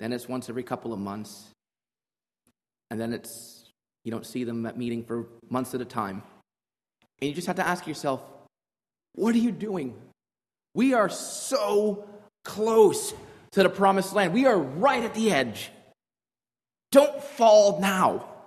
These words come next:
And we have to recognize this in our lives, that this, this has happened to each and every one of us. And so we can feel this pain, not just with Abiathar, the high priest.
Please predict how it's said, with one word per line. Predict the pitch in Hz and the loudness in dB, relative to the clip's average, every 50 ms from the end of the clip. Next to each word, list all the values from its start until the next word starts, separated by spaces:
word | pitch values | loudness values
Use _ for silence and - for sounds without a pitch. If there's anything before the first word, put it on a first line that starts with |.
| - - _ _ _ _ _ _ _ _ _ _ _ _ _ _ _ _ _ _ _ _ _ _ _ _ _ _ _ _ _ _ _ _ _ _ _ _ _ _ _ _ _ _ _ _ _ _ _ _ _ _ _ _ _ _ _ _ _ _ - | -20 -20 _ _ _ _ _ _ _ _ _ _ _ _ _ _ _ _ _ _ _ _ _ _ _ _ _ _ _ _ _ _ _ _ _ _ _ _ _ _ _ _ _ _ _ _ _ _ _ _ _ _ _ _ _ _ _ _ _ _ -2
And | - | 2
we | 196 220 | 4 4
have | 220 247 262 262 | 4 4 2 0
to | 247 208 | 0 0
recognize | 226 254 247 240 202 175 160 151 139 127 127 | 0 0 0 0 -2 -2 0 -2 -2 -2 -2
this | 135 123 120 - - | -4 -4 -4 -8 -10
in | 143 151 | -6 -2
our | 147 147 | 0 2
lives, | 143 147 147 147 143 | 4 4 2 2 0
that | 156 - - | -2 -2 -2
this, | 196 196 - - - - - - - _ | -4 -4 -4 -14 -18 -20 -20 -20 -12 _
this | - 233 226 - | -4 -4 -2 -2
has | 220 208 | -4 -2
happened | - 214 214 214 214 196 185 | 0 0 0 0 0 -4 -4
to | 185 190 | -4 -4
each | 208 208 - - | -4 -6 -4 -4
and | 190 196 | -2 0
every | 180 190 180 | 0 0 0
one | 180 190 190 | 0 0 -2
of | 190 156 135 | -2 -2 -2
us. | 98 - - - - - - - - _ _ _ _ _ _ _ - - - - - _ _ _ _ _ _ _ | -4 -4 -6 -14 -18 -20 -20 -20 -20 _ _ _ _ _ _ _ -20 -20 -20 -20 -20 _ _ _ _ _ _ _
And | - 160 | -8 -2
so | - 226 | 2 2
we | 220 226 | 2 2
can | 220 214 202 190 | 2 -2 -4 -2
feel | - - 269 277 247 | 0 0 0 0 2
this | 190 170 - - | 0 -2 -2 -4
pain, | - - 143 127 113 101 107 120 - - _ _ _ _ _ _ _ - | -8 -6 -6 -6 -6 -8 -10 -14 -20 -20 _ _ _ _ _ _ _ 2
not | 202 277 294 226 160 139 | 2 2 2 0 -2 2
just | - 220 202 - - | 2 2 2 2 0
with | 180 180 | -4 -2
Abiathar, | 170 - - 160 151 147 131 120 - 147 135 120 113 - - - - | -2 2 2 4 4 4 2 2 4 4 4 4 4 0 -6 -8 0
the | 151 180 160 | 2 2 2
high | 151 165 160 160 143 | 2 2 2 2 2
priest. | 135 - - 147 135 107 - - - | 0 -4 -4 -2 -2 -2 -4 -8 -16